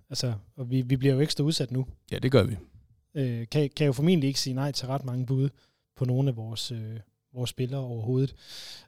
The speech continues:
Speaker 1: Øh, så det, jeg egentlig hører dig sige, det er, at vi må gerne få sådan en lidt shaky start, så vi skal,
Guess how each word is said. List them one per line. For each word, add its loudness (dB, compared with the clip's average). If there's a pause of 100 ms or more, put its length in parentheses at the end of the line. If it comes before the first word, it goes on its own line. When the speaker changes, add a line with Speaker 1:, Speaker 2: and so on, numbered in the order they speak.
(100)
Speaker 1:
Øh, -2 (500)
så -2
det, 4
jeg 8
egentlig 2
hører 6
dig 2
sige, 2
det 2
er, 2
at -4
vi -2
må -2
gerne 0
få -2
sådan 0
en 2
lidt 0
shaky 2
start, -2
så -2
vi -4
skal, -8